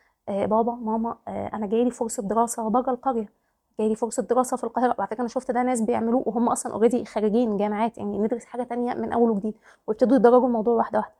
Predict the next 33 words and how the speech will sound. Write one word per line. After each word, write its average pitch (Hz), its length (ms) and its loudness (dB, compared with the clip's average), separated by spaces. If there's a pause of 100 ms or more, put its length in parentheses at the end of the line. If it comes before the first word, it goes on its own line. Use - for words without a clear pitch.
(280)
وانا 226 260 0
هروح 240 240 2
وهخلي 240 360 2
بالي 233 160 2
من 226 100 -2
نفسي، 226 260 -4
وانا 214 280 -4
هروح 247 220 2
وهطمنكم 226 600 0
بالطريقه 226 260 -4
الفلانيه، 220 400 -4 (340)
آه، - 40 0
انا 220 240 -2
هسكن 240 200 -6
في 233 120 -10
سكن 247 420 -4
طالبات، 240 460 4 (160)
آه، 220 160 -2
انا 208 140 -4
هبقى 202 120 0
في - 80 -8
المنطقه 214 340 -4
الفلانيه 240 540 0
جنب 233 280 0
عمته، 226 500 0 (440)
انا 214 220 -2
هعمل 247 180 0
كذا. 220 260 -4
بيبداوا 202 360 2
يدرجوا 247 380 8
الموضوع. 240 440 2
رحت 262 220 2
هناك، 247 240 -4